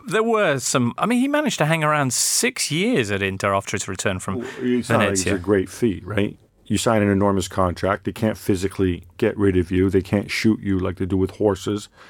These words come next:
Speaker 2: You're stuck there. You turn down every single move because obviously nobody wants to sign. Everybody who might even consider signing you would demand that you take a pay cut.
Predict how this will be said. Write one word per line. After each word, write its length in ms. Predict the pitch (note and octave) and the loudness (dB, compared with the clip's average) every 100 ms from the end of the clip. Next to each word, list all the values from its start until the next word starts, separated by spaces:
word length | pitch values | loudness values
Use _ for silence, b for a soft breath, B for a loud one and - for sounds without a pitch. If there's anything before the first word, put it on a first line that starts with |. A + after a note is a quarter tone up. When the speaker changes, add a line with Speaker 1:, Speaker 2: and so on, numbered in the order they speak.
| B B - | B B 0
Speaker 2:
You're 140 | G#2 | 0
stuck 360 | - A#2+ A2 - | 2 0 -2 -2
there. 280 | F#2 F#2 B2+ B B B G#2+ | -2 -2 -8 B B B -4
You 100 | G#2 | -2
turn 300 | - A2+ A2 | 0 0 2
down 200 | G#2 G#2 | 2 2
every 200 | G2+ G#2 | 2 0
single 340 | - F#2+ F#2 | 2 2 2
move 460 | G2 B2 G#2+ F#2 F#2 | 2 2 2 0 -4
because 240 | F#2 F2+ | -6 -2
obviously 340 | F#2 F#2 - | 0 -2 -4
nobody 340 | F#2 G2 F#2 F#2 | 0 0 0 -2
wants 280 | F#2 F2+ F#2 | -4 -6 -8
to 60 | |
sign. 360 | F2+ F#2+ F#2 F#2+ | -4 0 0 0
Everybody 420 | G2 G2 G2+ G2 | -4 0 2 2
who 460 | F2+ F#2 F2 F#2 F#2 | 0 -4 -2 -2 -4
might 220 | G2 G#2 G#2 | -2 2 2
even 180 | G2 | 0
consider 540 | F#2 G2+ - - C3 G#2 | -2 -6 -6 -2 0 0
signing 400 | - F#2 F#2 F#2 | 0 -2 -2 -2
you 180 | G2 A#2 B B B - | -2 -4 B B B -4
would 220 | G#2+ G2 | -2 0
demand 320 | F#2 G2+ G2+ | 2 2 2
that 60 | F#2+ | 0
you 80 | F#2+ | 0
take 180 | F#2+ | -2
a 40 | F2+ | -2
pay 220 | - C3 | -2 -2
cut. 280 | - G2 | 0 -2